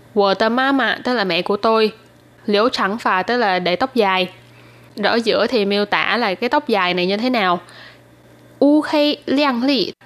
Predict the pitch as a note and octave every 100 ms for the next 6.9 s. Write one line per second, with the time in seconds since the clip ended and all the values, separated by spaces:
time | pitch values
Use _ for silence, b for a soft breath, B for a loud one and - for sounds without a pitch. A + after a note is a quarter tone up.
0 | B B - C#4 D4 C#4+ C#4+ - G3+ G3+
1 | F3+ G#3 G#3+ G#3 - - C#4+ D4+ B3+ B3+
2 | D4 A#3+ - G3 F3 E3+ - B B G3
3 | F#3 G3 - A#3+ C#4+ G#4 - - - F#3
4 | F3+ F3+ F#3 - - G#3 G#3 G3+ - -
5 | C#4 D#4 D4+ D4 D4 C#4 C#4 A#3 A#3+ A#3
6 | G3 G#3+ G#3+ G3 G3+ A#3+ C#4+ F#3